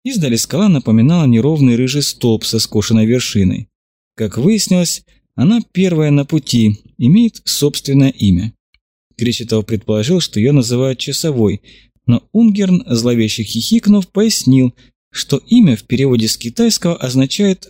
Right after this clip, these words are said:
«вкопанный мертвец». Ехавший тут же Мехлис меланхолично посоветовал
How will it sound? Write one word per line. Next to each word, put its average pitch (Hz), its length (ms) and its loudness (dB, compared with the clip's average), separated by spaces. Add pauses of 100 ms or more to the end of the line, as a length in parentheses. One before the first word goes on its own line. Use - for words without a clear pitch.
«вкопанный 156 520 -2
мертвец». 151 640 -2 (880)
Ехавший 120 500 -2
тут 110 180 0
же 107 120 2
Мехлис 160 420 0
меланхолично 107 720 0
посоветовал 151 680 -2